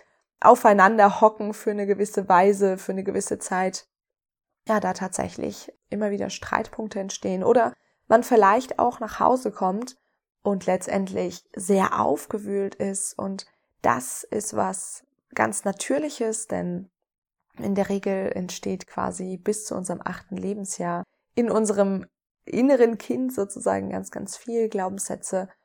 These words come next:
die herausgebildet werden, die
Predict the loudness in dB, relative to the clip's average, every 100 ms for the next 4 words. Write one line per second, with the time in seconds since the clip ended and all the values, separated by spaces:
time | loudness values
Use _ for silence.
0 | _ _ _ -6 0 2 4 4 4 0
1 | -2 -2 -2 0 0 0 -2 -2 2 2
2 | 0